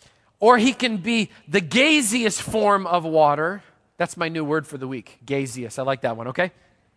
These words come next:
And yet still, no matter how you put them apart, they're still just water. And it's cool until you start thinking about your shower in the morning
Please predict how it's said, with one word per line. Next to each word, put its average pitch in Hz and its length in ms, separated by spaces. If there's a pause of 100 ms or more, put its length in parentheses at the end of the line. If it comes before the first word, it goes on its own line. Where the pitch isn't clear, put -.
(1080)
And 190 180
yet 226 160
still, 220 640
no 202 80
matter 208 240
how 233 240
you 233 160
put - 240
them 196 120
apart, 180 440
they're 185 160
still 247 600
just - 600 (440)
water. 170 440 (1700)
And 214 180 (2250)
it's 220 160
cool 285 320
until 220 180
you 202 140
start 185 320
thinking 190 340
about 160 400 (240)
your 147 160
shower 170 500
in 135 120
the 131 80
morning 127 420